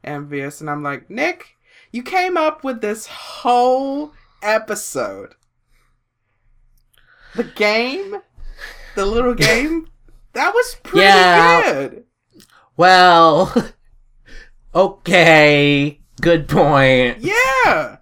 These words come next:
Speaker 2: <laughs> I'm maybe a little hard on myself.
Speaker 1: I think you are.
Speaker 2: Yeah, but I got the idea from another YouTube channel. So,
Speaker 1: Yeah, but
Speaker 2: ha!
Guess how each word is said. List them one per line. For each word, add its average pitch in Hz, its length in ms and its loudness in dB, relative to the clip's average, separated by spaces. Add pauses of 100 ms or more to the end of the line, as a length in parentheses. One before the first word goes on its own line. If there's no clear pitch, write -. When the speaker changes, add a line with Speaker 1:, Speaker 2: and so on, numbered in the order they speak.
(300)
Speaker 2:
<laughs> - 1600 -8
I'm 175 280 0
maybe 190 400 2
a 196 100 4
little 185 360 2
hard 151 360 6
on 147 220 0
myself. 139 720 -2 (160)
Speaker 1:
I 233 160 -2
think 349 300 -4
you 339 240 0
are. 392 640 -2 (2000)
Speaker 2:
Yeah, 139 240 2
but 120 440 0 (720)
I 139 80 0
got 135 260 0
the 139 60 0
idea 117 400 2
from 101 200 -8
another 98 280 -2
YouTube 107 400 -6
channel. 101 400 -10 (2000)
So, - 160 -14
Speaker 1:
Yeah, 247 160 0
but 208 180 -6
Speaker 2:
ha! - 420 4